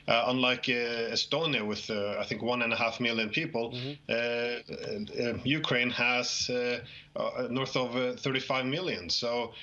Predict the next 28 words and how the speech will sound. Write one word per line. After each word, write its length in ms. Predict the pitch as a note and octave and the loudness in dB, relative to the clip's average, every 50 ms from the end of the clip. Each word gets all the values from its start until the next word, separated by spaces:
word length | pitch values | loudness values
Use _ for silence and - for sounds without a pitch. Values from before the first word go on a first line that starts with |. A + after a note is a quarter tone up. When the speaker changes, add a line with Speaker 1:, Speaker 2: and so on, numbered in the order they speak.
| - - - | -10 -6 -4
Speaker 1:
it's 180 | B2+ B2 - | -2 0 0
a 60 | C#3+ | 0
much 280 | C3+ C#3 D3 C#3+ - - | 2 2 2 2 0 0
more 140 | C3 C3 B2+ B2+ - - | 0 -2 -2 -2 0 0
powerful, 640 | C3+ C3+ C3 B2 A#2+ - - B2 A#2 A#2+ - - - - - _ - - | 0 2 0 -2 -2 -2 -2 -2 0 0 -2 -4 -6 -14 -20 _ -8 -6
uh, 120 | G#2 G#2+ | -4 -4
proxy 560 | G#2 - - F#3 E3+ - - - - G#2+ G2+ G2+ | -2 -2 0 0 0 2 2 2 2 2 0 0
if 100 | G2+ A#2+ | -2 0
you 80 | A2+ | 0
want 140 | A#2 A#2 - | 0 0 0
to 60 | A2+ | -2
fight 300 | G#2+ - - A#2 A2 - | 0 0 2 2 2 0
the 80 | - A2+ | 0 0
Russians. 520 | A#2 D#3+ - - - A2 F#2+ - - - | 0 2 2 2 0 0 0 -2 -2 -2
You 100 | A2+ G#2+ | -2 -2
can't 220 | - - B2 B2 - | -2 -2 -2 0 0
really 180 | B2 A2+ G#2+ | -2 -2 0
do 180 | A2 A#2+ A#2+ A2+ | 0 0 0 2
much 460 | A2+ A2 G#2+ G#2 - - - - - - - | 2 0 0 2 2 0 0 -2 -6 -8 -4
with, 320 | A#2 A2+ G#2+ - - - | -2 -2 -2 -2 -2 -2
uh, 300 | G#2 G2+ G2+ G2+ G2 G2 | -2 -2 0 0 0 0
with 140 | G#2 G2+ - | 0 2 2
Estonia 640 | A2 - - - C#3+ C#3 C#3 B2+ A2+ F#2+ F2+ F2 - | 2 2 2 2 2 2 2 2 0 0 -2 -4 -6
or, 460 | - G#2 G#2+ G#2+ G#2 G#2 G2+ G2+ - - - - _ _ - | -4 -2 -2 0 0 0 -2 -4 -6 -8 -12 -20 _ _ -10
yeah, 220 | - F2 G2 E2+ E2 F2 F2 E2+ E2+ - - G2+ - | -6 -6 -4 -4 -4 -6 -6 -8 -8 -6 -4 -2 2
Latvia 460 | G#2+ A2+ A#2 - A2 G#2+ G2+ F#2+ F#2 | 2 2 2 2 2 2 2 2 2
or, 320 | G2 G2+ G2 G2 G2 G2 G2 | 0 0 0 0 0 0 0
uh, 180 | G2 G2 F#2+ | 0 -2 -4